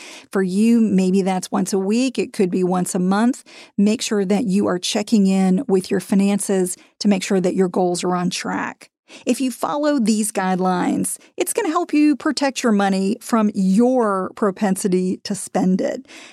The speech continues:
Having a sound system makes it easier to be more efficient with the money you already have. So the idea is to make sure that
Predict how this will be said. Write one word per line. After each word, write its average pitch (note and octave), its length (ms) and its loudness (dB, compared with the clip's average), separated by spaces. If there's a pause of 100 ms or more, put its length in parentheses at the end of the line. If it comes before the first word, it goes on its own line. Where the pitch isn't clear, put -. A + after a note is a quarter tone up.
Having A#3+ 260 2
a A#3 60 2
sound F#3+ 320 0
system G3 440 0
makes F#3 240 -2
it F#3 140 0
easier G3+ 480 0
to F#3 80 0
be G3+ 100 2
more G3 280 2
efficient G3+ 480 -2
with G#3 140 -2
the G#3 60 0
money G3 260 2
you A3 220 0
already B3+ 420 2
have. A3+ 500 -2 (240)
So - 120 -4
the C4+ 160 0
idea C#4+ 420 2
is A3 100 -4
to B3 80 2
make A3+ 180 2
sure A3 240 0
that G#3+ 160 -2